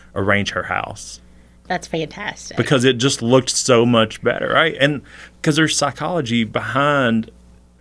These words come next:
Speaker 1: first impressions,
Speaker 2: Mm-hmm.
Speaker 1: right? When you walk into a room, and one of the little tricks that we always tell our sellers is, imagine you don't live here. Walk to a door or, uh, entrance of a room, look away,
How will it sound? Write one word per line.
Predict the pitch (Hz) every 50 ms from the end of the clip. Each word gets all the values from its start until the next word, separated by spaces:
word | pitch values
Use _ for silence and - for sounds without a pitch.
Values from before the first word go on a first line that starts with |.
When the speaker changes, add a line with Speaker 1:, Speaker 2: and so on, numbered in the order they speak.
| -
Speaker 1:
first | - - 123 127 123 -
impressions, | 101 85 - - 95 90 - - - - - - - 196 196 247 - - - -
Speaker 2:
Mm-hmm. | - 95
Speaker 1:
right? | 101 113 117 113 113 - - - - - -
When | - 110 113
you | 120 147 175
walk | 170 151 160 147 143 139 -
into | 131 127 120 -
a | 117 104
room, | 98 110 110 110 104
and | 101 107
one | 135 160
of | 170 151
the | 127
little | 113 113 113 117 113
tricks | 110 - - 113 113 110 - -
that | 95 -
we | 98 101 107
always | 104 101 98 95
tell | - - 98 95 95 95
our | - 95 92
sellers | - - - 87 90 90 95 95 92 - -
is, | 101 104 95 95 - - - - - - - - - - -
imagine | 120 110 110 110 113 120 127 127 123 143 139 127
you | 113 113
don't | 113 113 101 101
live | 101 90 90
here. | - - 90 98 101 98 - - - - - - - - - - _ _ - _ _ _ - -
Walk | - 98 113 117 117 -
to | - - 143
a | 143
door | 143 120 117 104 98 101 101 101 95 95 - - -
or, | 107 104 104 - - -
uh, | - - - - - - -
entrance | 120 123 120 - 123 117 110 -
of | 110 104
a | 107
room, | 95 95 90 90 90 87 - - - - -
look | - 98 107 127 123
away, | 170 160 139 117 104 98 98 101 98